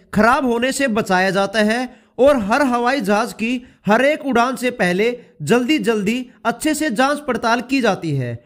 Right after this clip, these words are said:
और ऐसे में टॉयलेट की गंदगी वाले टैंक को खाली करने का काम भी जल्दी-जल्दी किया जाता है। तो दोस्तों, अब आपसे कोई ये पूछे कि हवाई जहाज के टॉयलेट की गंदगी कहाँ जाती है, तो अब आप लोग उनको अच्छे से समझा सकते हो।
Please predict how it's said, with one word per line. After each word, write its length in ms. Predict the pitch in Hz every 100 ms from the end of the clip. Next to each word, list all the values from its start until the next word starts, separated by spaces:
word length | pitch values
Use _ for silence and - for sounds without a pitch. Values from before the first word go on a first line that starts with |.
| _ _
और 220 | 254 269 -
ऐसे 340 | 240 240 311
में 260 | 269 240 247 - _ -
टॉयलेट 400 | 240 269 294 294
की 100 | 302
गंदगी 400 | 214 254 240 277
वाले 300 | 240 240 254
टैंक 380 | 247 254 269 269
को 160 | 220 226 240 - _
खाली 320 | 202 240 285 330
करने 320 | 285 262 262
का 160 | 262
काम 320 | 254 226 233 202
भी 240 | 254 269 - -
जल्दी-जल्दी 640 | 147 254 311 214 233 196
किया 240 | 208 254 247
जाता 240 | 196 190
है। 320 | 139 123 104 - _ _ 247
तो 100 | 277
दोस्तों, 440 | 269 269 269 294 294
अब 180 | 277 262
आपसे 360 | 240 202 269 277
कोई 220 | 285 277
ये 220 | 202 277
पूछे 440 | 285 247 226 220 220 - -
कि 100 | 277
हवाई 360 | 240 208 226 277
जहाज 300 | 214 247 247
के 140 | 277
टॉयलेट 400 | 277 240 240 269
की 140 | - 240
गंदगी 340 | 233 226 254
कहाँ 280 | - 208 247
जाती 320 | 214 214 214
है, 180 | 190 240 - _ -
तो 80 | 262
अब 380 | 277 262 269 -
आप 220 | 240 247
लोग 440 | 233 240 240 - -
उनको 240 | 240 247 285
अच्छे 380 | 285 247 277
से 120 | 254 277
समझा 380 | 254 220 208
सकते 300 | 233 226 -
हो। 360 | 165 131 120